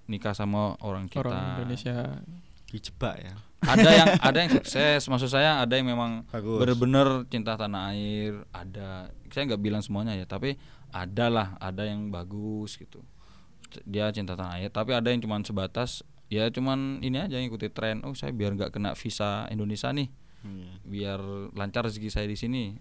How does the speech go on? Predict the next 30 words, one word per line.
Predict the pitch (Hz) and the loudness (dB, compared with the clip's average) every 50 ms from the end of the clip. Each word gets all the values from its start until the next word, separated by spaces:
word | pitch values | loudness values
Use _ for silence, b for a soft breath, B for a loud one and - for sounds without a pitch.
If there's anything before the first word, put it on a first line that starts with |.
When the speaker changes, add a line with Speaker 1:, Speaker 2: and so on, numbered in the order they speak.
| - | -16
Speaker 1:
saya | - - - 110 117 | -14 -8 -6 -4 -2
jadi | 107 101 90 92 92 95 98 - - | -2 -2 -2 0 0 0 0 0 -2
orang | - 101 95 95 | -2 -2 -2 -2
Indonesia | 95 95 92 92 95 | -2 -4 -4 -4 -6
aja," | 113 127 120 110 110 110 | -6 -4 -6 -6 -6 -6
gitu. | 107 110 - - - - - - - B B B B B B B | -8 -10 -10 -8 -6 -6 -8 -8 -10 B B B B B B B
Speaker 3:
Saya | 110 107 104 117 | -10 -8 -6 -6
nggak | 113 104 95 | -4 -4 -6
optimis, | 90 - - 104 101 98 92 | -6 -6 -6 -6 -6 -6 -8
kecuali | - - 104 - 110 107 117 | -10 -12 -10 -8 -4 -2 0
kalau | 113 123 120 120 | 2 2 2 2
itu | 117 104 - 120 135 147 - - - - - - - - - - - - - B B B B B B B B B - | 2 0 0 0 -2 -2 -4 -10 -20 -20 -20 -20 -20 -20 -20 -20 -20 -20 -18 B B B B B B B B B -8
di | - 117 | -6 -6
grup | 90 - 120 120 - - | -4 -2 -4 -4 -4 -4
itu | 101 101 - - 135 147 160 165 175 - - B B B B B B | -10 -10 -6 -2 -2 -2 -2 -2 -6 -10 -14 B B B B B B
formatnya | - 123 120 113 110 101 107 127 139 139 - - | -8 -8 -6 -6 -6 -6 -6 -4 -4 -6 -6 -8
futsal. | - - 127 - - 104 90 90 92 101 107 - - - - - - - - - - | -12 -14 -14 -12 -10 -8 -8 -6 -8 -8 -10 -12 -14 -16 -16 -18 -18 -20 -20 -12 -4
<laughs> | - 220 - 151 143 147 180 165 | -2 0 2 2 2 2 2 2
Saya | - 139 131 | 4 4 4
Speaker 1:
Oh, | 135 131 | 4 4
iya. | 131 123 135 | 2 2 2
Speaker 3:
optimis. | 127 123 120 113 107 - - - B B B B B B B B B | 2 2 2 0 0 -2 -6 -12 B B B B B B B B B
Saya, | - - 104 101 - | 0 4 4 4 4
saya | - 107 - 117 113 - - - | 4 4 4 4 4 4 2 -4
sangat | - - - 104 101 104 - | -6 0 0 2 4 4 2
optimis | 90 90 - - 110 131 131 113 | 2 0 0 0 0 2 0 0
itu, | - - 92 | -2 -6 -4
kalau | 87 92 82 - - | -4 -2 -4 -4 -6
bola | - - 113 104 107 120 123 | -6 -4 -2 0 0 0 -2
nggak. | 110 90 85 80 78 | -4 -6 -8 -8 -12